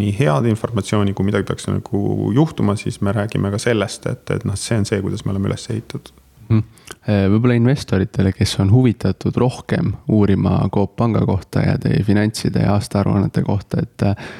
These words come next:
Speaker 2: kust on, äh, üldse teiega seonduvat materjali võimalik leida?
Speaker 1: No kõik, äh, meie finantsaruanded, mida sa ise ütlesid, et, et sa uurinud oled, on meie veebis üleval, et,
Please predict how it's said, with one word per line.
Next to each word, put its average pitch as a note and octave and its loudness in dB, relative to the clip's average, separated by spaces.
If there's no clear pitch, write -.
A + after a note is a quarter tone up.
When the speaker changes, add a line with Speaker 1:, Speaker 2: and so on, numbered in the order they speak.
Speaker 2:
kust C#3+ 2
on, A2 4
äh, F#2+ 4
üldse G2+ 0
teiega G2+ 4
seonduvat G2 2
materjali G2+ 2
võimalik G2+ 2
leida? G2 0
Speaker 1:
No - -4
kõik, F3+ -2
äh, A#2 4
meie A#2 2
finantsaruanded, C3 2
mida A2 0
sa G#2+ 0
ise A2+ 2
ütlesid, - -4
et, - -4
et G2 0
sa B2 2
uurinud A2 4
oled, G2 2
on - 2
meie G2+ 2
veebis C3 2
üleval, F#2+ 0
et, - -10